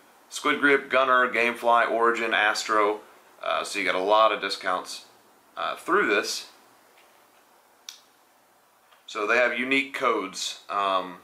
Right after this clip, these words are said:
yeah. So these codes are distributed via email, so you won't see any of those, uh, here. And then there's also this, uh, oh, that's a poster.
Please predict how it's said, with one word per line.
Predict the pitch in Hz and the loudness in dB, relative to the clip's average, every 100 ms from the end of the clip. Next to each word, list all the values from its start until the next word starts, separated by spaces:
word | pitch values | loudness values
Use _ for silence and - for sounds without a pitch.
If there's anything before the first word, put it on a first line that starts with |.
| _ _ _ _ _ _ | _ _ _ _ _ _
yeah. | 101 85 - - _ _ | -8 -8 -10 -20 _ _
So | - 101 | -8 -4
these | 101 113 | -4 -4
codes | - 131 110 | 0 0 -2
are | |
distributed | 107 107 123 110 104 95 | -6 -2 0 2 0 0
via | 107 92 | 0 0
email, | 107 104 92 87 | -2 -2 0 0
so | - 90 90 58 | -4 -6 -6 -8
you | - 98 | -6 -6
won't | 98 | -6
see | - 110 98 | -6 -6 -6
any | 92 | -4
of | 87 | -2
those, | 90 87 - - - - - - - 87 | -2 -4 -10 -18 -20 -20 -20 -18 -12 -4
uh, | 85 82 82 - - | -2 -2 -4 -10 -18
here. | - - 139 90 101 - _ - - - - - - - - - - - - - | -18 -4 0 0 -2 -10 _ -20 -16 -12 -10 -10 -12 -16 -20 -20 -12 -12 -12 -10
And | 107 107 | -8 -4
then | - 117 | -2 -2
there's | 113 110 - | -4 -4 0
also | 135 143 - 143 135 | 2 2 2 2 2
this, | 123 131 - 139 | 2 -4 -4 0
uh, | 135 131 131 - - - - - _ - - - - - - _ _ _ _ - - | 4 4 4 0 -12 -18 -20 -20 _ -20 -20 -20 -20 -20 -20 _ _ _ _ -20 -8
oh, | 98 110 160 120 | -2 2 4 4
that's | 107 104 | 2 -2
a | |
poster. | - 151 190 104 90 | 0 2 2 -2 -4